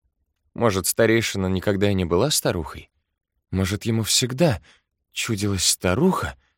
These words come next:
а на самом деле она девушка, немногим старше него? «Наши головы не способны вместить величину мира», вновь рассмеялась Туи и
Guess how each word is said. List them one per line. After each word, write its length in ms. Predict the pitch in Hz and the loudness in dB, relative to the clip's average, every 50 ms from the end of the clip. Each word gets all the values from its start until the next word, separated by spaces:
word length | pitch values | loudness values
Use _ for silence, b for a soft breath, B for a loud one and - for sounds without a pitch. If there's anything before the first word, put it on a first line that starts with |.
| _ _ _ _ _ _ | _ _ _ _ _ _
а 120 | - 78 | -2 2
на 100 | 92 98 | 2 4
самом 380 | 95 - 123 110 107 104 101 95 | 4 4 4 4 4 2 2 2
деле 280 | - 139 143 131 107 | 2 2 4 4 4
она 340 | 98 95 95 104 110 104 95 - _ _ _ _ _ - | 2 2 2 0 0 -2 -4 -8 _ _ _ _ _ -18
девушка, 640 | - - - 135 170 147 101 80 - - - 71 - - _ _ _ _ _ _ _ _ _ _ _ _ _ _ - - | -6 0 2 2 2 2 0 -4 -8 -8 -10 -12 -14 -16 _ _ _ _ _ _ _ _ _ _ _ _ _ _ -8 -2
немногим 460 | 135 135 117 113 117 113 98 95 90 | 0 0 2 2 2 2 2 0 -2
старше 380 | 87 - - 98 90 - - - | -2 0 0 0 0 0 -2 -2
него? 360 | 95 98 101 85 78 69 - _ _ _ _ _ _ _ _ _ _ _ _ _ _ _ _ _ _ _ _ _ _ _ _ _ _ _ _ _ _ _ | 0 0 0 0 -2 -6 -10 _ _ _ _ _ _ _ _ _ _ _ _ _ _ _ _ _ _ _ _ _ _ _ _ _ _ _ _ _ _ _
«Наши 400 | - 123 131 131 135 - - 139 | 0 4 4 4 4 4 2 4
головы 360 | 120 135 135 135 135 123 127 | 4 6 6 6 6 6 4
не 100 | 127 127 | 2 2
способны 560 | 120 - - 135 135 - - 175 147 120 98 | 0 2 2 2 4 4 4 4 4 2 0
вместить 480 | 85 82 95 98 92 - - 98 - - | 2 2 0 0 0 0 -2 -4 0 0
величину 420 | 92 85 87 90 - - 98 95 | 0 0 0 0 0 0 0 2
мира», 380 | 95 95 90 82 78 80 82 - _ _ _ _ _ _ _ _ _ _ _ _ _ _ _ | 2 2 2 0 0 -2 -6 -8 _ _ _ _ _ _ _ _ _ _ _ _ _ _ _
вновь 340 | - 87 90 87 76 - - | -4 0 0 0 0 0 -2
рассмеялась 640 | - 78 - - 92 85 80 78 76 76 76 - - | -2 -2 -2 0 0 0 0 0 0 -2 -2 -4 -6
Туи 260 | - - 117 123 110 | -4 -2 0 0 0
и 400 | 85 73 - 50 50 50 - _ | 0 -2 -6 -10 -14 -16 -18 _